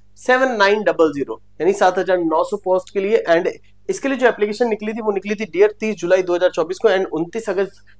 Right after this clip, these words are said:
दो हज़ार चौबीस इसकी last डेट है, तो आप लोग इसको fill कर सकते हैं। And आरआरबी में आपको जो total vacancies मिलती हैं, सात हजार नौ सौ vacancies है। टीयर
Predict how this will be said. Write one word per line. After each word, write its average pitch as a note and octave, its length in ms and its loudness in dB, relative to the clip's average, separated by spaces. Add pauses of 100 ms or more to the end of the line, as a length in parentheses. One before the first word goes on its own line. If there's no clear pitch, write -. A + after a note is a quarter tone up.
(140)
दो D3+ 120 4
हज़ार F3 180 2
चौबीस F3 240 -2
इसकी D#3 240 -10
last A2+ 280 -2
डेट F#2+ 140 -12
है, - 60 -20 (680)
तो G#3 60 2
आप G3 280 4
लोग A#3+ 120 6
इसको A3+ 180 2
fill A3 200 0
कर G3+ 120 4
सकते G3+ 280 -2
हैं। G#3 120 0
And G3+ 280 2
आरआरबी A3 500 2
में G#3 240 -4 (100)
आपको F3+ 260 -2
जो F3+ 120 -2
total F3+ 280 -2
vacancies F3+ 440 -2
मिलती E3 200 -6
हैं, F#3+ 60 0
सात D3 280 -4
हजार D#3+ 180 -2
नौ D3+ 140 -2
सौ E3+ 140 -12
vacancies E3 480 -6
है। A3+ 80 -6 (500)
टीयर G#3 360 0